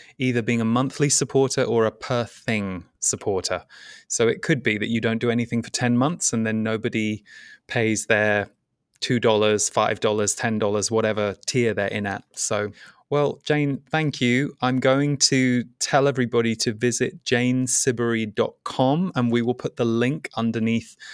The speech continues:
uh, in the show notes of this video and this audio. And, um, I highly recommend your newsletter to everyone listening and watching, because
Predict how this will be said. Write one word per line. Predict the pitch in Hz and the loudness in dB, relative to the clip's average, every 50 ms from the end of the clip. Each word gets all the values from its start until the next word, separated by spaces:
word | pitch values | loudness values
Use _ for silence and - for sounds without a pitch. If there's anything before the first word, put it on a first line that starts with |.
| - - - - - - | -18 -18 -20 -18 -10 -6
uh, | 110 107 107 107 107 110 - | -4 0 2 2 2 0 0
in | 117 113 | 0 0
the | 110 104 | 0 0
show | - - - 139 135 | 0 2 2 2 2
notes | 139 139 135 131 131 - - - - - | 4 2 2 2 0 0 -2 -2 -2 -2
of | - 101 | -2 -2
this | 110 104 - - | -2 0 0 0
video | 107 113 123 123 120 120 120 117 117 | 0 0 0 2 2 2 2 2 2
and | 110 107 104 | 2 0 0
this | 101 - - | 0 0 0
audio. | - 127 117 117 113 110 110 110 110 107 107 110 107 - - - - - - - _ | 0 2 0 2 2 2 2 2 2 2 2 0 -2 -4 -10 -20 -20 -20 -20 -16 _
And, | - 110 107 107 110 104 | -6 -4 -2 -2 0 0
um, | 110 107 107 104 107 107 104 - | 0 0 0 0 -2 -2 -4 -4
I | - 113 | -6 -6
highly | 110 - - 156 156 151 139 123 | -4 0 2 2 2 4 4 2
recommend | 120 117 - - 117 110 110 110 107 104 | 2 0 0 -2 -4 -2 -2 -2 -2 -2
your | 104 104 104 101 | -2 -2 -2 0
newsletter | 104 107 110 117 120 123 120 - - 104 101 95 - - - 104 90 | 0 2 2 4 4 4 4 4 4 2 0 0 -2 -4 -4 -4 -4
to | - - - 101 101 | -4 -2 -2 0 0
everyone | 98 95 101 98 98 98 98 101 - | 0 0 -2 -2 -2 -4 -4 -6 -4
listening | 110 104 - - - 104 101 | -2 -2 -2 -2 -2 -4 -4
and | 98 98 98 | -4 -4 -2
watching, | 101 - - - - 107 101 98 | -4 -4 -4 -6 -6 -6 -6 -6
because | 98 101 - - 110 104 - - - | -6 -6 -2 0 0 0 0 -4 -6